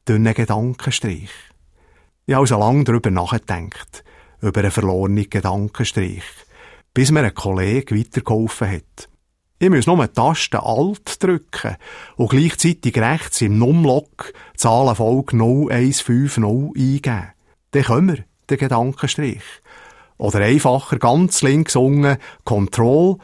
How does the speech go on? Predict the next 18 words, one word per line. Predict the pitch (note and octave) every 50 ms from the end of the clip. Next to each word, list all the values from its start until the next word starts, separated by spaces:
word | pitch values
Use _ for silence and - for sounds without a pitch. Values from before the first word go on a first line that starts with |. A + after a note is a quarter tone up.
| - - - -
und | - G#2+
gleichzeitig | G#2 B2 C3+ D3+ - - - D3+ D#3 - - B2 A2+ -
ganz | - A2 A2+ C3+ D3+ - - C3
rechts | A#2 B2+ C#3 - - -
oben | B2 C3+ C#3+ - G2
das | - -
Minuszeichen. | A#2+ B2 D3 D#3+ D3+ C#3+ - - - - D3 B2+ G#2+ - G2+ - - - - - _ - - - - - _ _ -
Dann | D#3 C#3+
wird | B2+ G#2 G2 -
aus | G#2 E2
dem | G2+ G2
kurzen | - - C3 C#3 E3 E3+ - - A2+ G2
Strichli | - - A#2+ B2 C#3 - C#3+ C3+ C3+ - - - - -
automatisch | - A2+ B2 D3+ F3+ F3 - - G2+ G2 F#2 F2 F2+ G#2+ - - _ B2+ A2+ - - - -
ein | - G#2
schöner | - A2 G2 F#2+ F#2+ F#2+ G2 G2 F#2+
langer | F2+ F2 E2+ F2 F2 F2+ F2+
Strich. | - - - - - - -